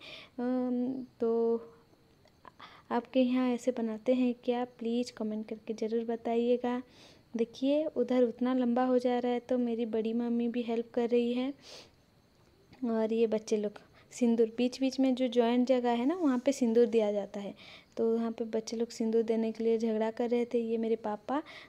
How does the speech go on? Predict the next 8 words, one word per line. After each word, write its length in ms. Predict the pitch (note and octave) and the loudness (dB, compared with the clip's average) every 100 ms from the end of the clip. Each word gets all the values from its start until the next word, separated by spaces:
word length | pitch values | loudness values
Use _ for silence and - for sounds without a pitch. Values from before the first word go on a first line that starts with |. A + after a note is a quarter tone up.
| - | -8
गाय 220 | G#3+ G#3 | -4 -2
को 140 | G#3+ A3+ | 0 0
अभी 220 | G#3+ A3+ | 0 0
लेंगे, 560 | A3 G#3+ A#3+ C4 E4 - - _ _ _ _ _ _ _ _ _ _ _ _ _ _ _ _ _ _ _ _ | 2 2 2 4 2 -2 -12 _ _ _ _ _ _ _ _ _ _ _ _ _ _ _ _ _ _ _ _
देखिए 380 | A3+ - - D4+ - _ - _ A3 | -18 -14 -10 -10 -12 _ -20 _ -6
ले 160 | G#3+ | -4
रहे 240 | A3 A3 A3+ | -4 -6 -6
हैं। 220 | B3+ | -6